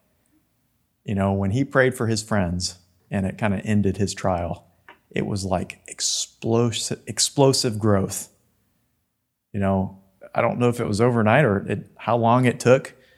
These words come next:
but, uh, can you imagine someone going from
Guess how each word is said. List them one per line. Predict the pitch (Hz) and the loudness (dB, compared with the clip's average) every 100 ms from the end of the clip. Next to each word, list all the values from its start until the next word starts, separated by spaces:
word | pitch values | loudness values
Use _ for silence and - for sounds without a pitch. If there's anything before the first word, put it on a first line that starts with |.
| _ - | _ -4
but, | 101 107 104 - _ - | 4 6 6 0 _ -10
uh, | - - | -10 -4
can | 127 | 2
you | 131 | 2
imagine | 131 117 143 120 98 101 98 _ _ _ | 4 6 6 6 2 0 -6 _ _ _
someone | - - 131 135 120 | -8 -2 0 2 4
going | 113 123 127 | 6 6 4
from | 117 117 101 92 | 2 2 2 0